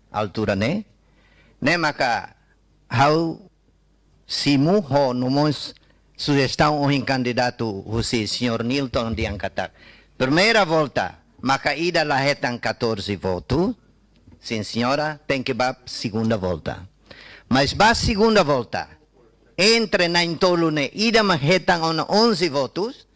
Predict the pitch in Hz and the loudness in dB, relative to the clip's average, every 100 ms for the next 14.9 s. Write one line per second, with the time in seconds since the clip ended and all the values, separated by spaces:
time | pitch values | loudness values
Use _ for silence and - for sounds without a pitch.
0 | _ - 165 143 139 143 180 175 180 165 | _ -6 -4 0 0 0 0 0 0 0
1 | 151 131 101 90 _ _ - - - - | 0 -2 -6 -14 _ _ -20 -20 -20 -20
2 | - - _ - - 151 170 196 214 247 | -20 -20 _ -20 -4 -2 0 2 4 4
3 | 330 - - - - - - - - - | 0 -6 -20 -20 -20 -18 -18 -18 -18 -18
4 | - - - - - - - - - - | -18 -18 -18 -18 -16 -16 -16 -16 -18 -16
5 | 214 - - - - - - - - - | -16 -16 -16 -16 -16 -16 -18 -20 -18 -10
6 | - 175 180 202 233 - - - - - | 0 2 4 2 0 -6 -14 -20 -20 -20
7 | - - - - - - - - - - | -20 -20 -20 -20 -20 -20 -20 -20 -20 -20
8 | - - - - 123 185 185 117 - - | -20 -20 -20 -8 2 4 4 0 -8 -20
9 | - 185 190 208 233 233 180 - - - | 0 4 4 6 4 4 0 -10 -20 -6
10 | - 170 - 180 - 233 247 262 - 208 | 0 0 4 2 4 2 4 2 4 4
11 | - 196 - 127 80 _ _ _ _ _ | 4 0 2 -4 -4 _ _ _ _ _
12 | _ _ _ _ - 139 170 196 208 208 | _ _ _ _ -2 4 6 8 6 4
13 | 180 185 180 185 214 202 220 214 233 185 | 2 2 2 2 2 2 0 0 0 2
14 | 180 190 185 180 147 190 170 143 185 | 2 2 0 -2 0 -2 0 -2 -4